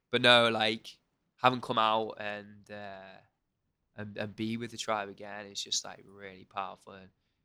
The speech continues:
and actually, you know, someone said to me, like, "What did you miss the most?" Um, and, and we had it just before, you know, just when we, we all sat down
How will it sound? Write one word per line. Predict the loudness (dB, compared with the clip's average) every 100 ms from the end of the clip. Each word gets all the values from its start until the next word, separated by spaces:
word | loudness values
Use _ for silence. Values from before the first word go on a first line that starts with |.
| _ 2
and | 2
actually, | 4 4 4
you | 4
know, | 4 2 2
someone | 0 2 0
said | 0
to | 0
me, | -2
like, | -2
"What | -2
did | -4 -10
you |
miss | -8 -4
the | -4
most?" | -6 -14 -12 -10 -8 -8 -10 _ _ _ _ _ _ -10
Um, | -4 -4 -4 -6 -10 -20 -20 _ _ _ _ _ _ _ -20 _ _ _ _ _ -6
and, | -2 -2 -4 -8
and | -12
we | -8
had | 2 2
it | 2 -6
just | -14
before, | -16 -12 -6 -4
you | -2
know, | -4 -8
just | -12 -14 -16 _ _ _ _
when | -20 -10
we, | -2
we |
all | 0 2
sat | 2 2 -2
down | -2 0 0 -2